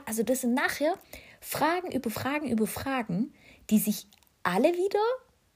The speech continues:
aus dieser einen Entscheidung ergeben und sozusagen auch weitere Entscheidungen darstellen.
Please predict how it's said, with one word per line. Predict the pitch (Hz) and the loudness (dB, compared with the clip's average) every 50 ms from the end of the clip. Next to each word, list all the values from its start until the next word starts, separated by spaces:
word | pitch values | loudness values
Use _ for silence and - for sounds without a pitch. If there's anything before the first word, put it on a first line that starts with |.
| _ _ _ _ _ _ _ _ _ _ _ _ _ _ _ _ - | _ _ _ _ _ _ _ _ _ _ _ _ _ _ _ _ 0
aus | 220 214 - - | 0 0 0 2
dieser | 196 220 240 - 311 302 302 - | 2 2 4 4 2 0 0 0
einen | - 185 190 240 254 269 262 - | 0 2 4 4 4 2 0 -2
Entscheidung | - 170 160 - - - 165 165 175 202 240 254 302 349 403 - _ _ _ _ _ _ _ _ _ _ _ _ _ - | -2 -2 0 0 -2 -2 -2 -2 -2 0 0 -2 -2 -4 -12 -16 _ _ _ _ _ _ _ _ _ _ _ _ _ -2
ergeben | - 269 - 381 381 208 160 147 147 - - _ _ _ _ _ _ _ _ _ _ - - - | -2 2 4 6 4 4 2 -2 -8 -8 -14 _ _ _ _ _ _ _ _ _ _ -14 0 2
und | 208 202 175 | 4 4 6
sozusagen | 208 208 - 202 180 196 196 208 - | 4 2 2 0 0 0 0 0 4
auch | - 339 392 - - 190 | 6 6 6 4 4 2
weitere | 190 185 175 170 - - | 2 4 4 2 0 0
Entscheidungen | - 175 170 - - - 415 330 214 165 165 - 156 | -2 -2 -4 -2 -2 -2 2 2 2 0 0 -4 -4
darstellen. | - - - - - - - - - - 165 | -6 -8 -8 -6 -8 -8 -8 -10 -10 -10 -12